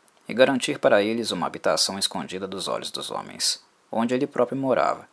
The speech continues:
com o objetivo de instruir os artesãos sobre como eles deveriam fazer o trabalho, o ramo portador de joias idêntico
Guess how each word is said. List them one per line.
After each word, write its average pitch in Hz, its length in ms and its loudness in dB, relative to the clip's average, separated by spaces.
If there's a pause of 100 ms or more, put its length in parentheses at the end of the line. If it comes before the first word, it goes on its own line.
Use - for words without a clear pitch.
(420)
com - 120 -6
o 113 40 0
objetivo 110 500 -2
de 90 80 -12
instruir 85 400 -6
os 90 120 -6
artesãos 71 760 -6 (260)
sobre - 280 -4
como 160 280 -4
eles 139 200 -4
deveriam 123 400 0
fazer 85 340 2
o - 60 -14
trabalho, - 500 -4 (380)
o - 100 -12
ramo 104 320 -4
portador 90 460 -2
de 65 100 -14
joias 78 360 -6
idêntico - 540 -8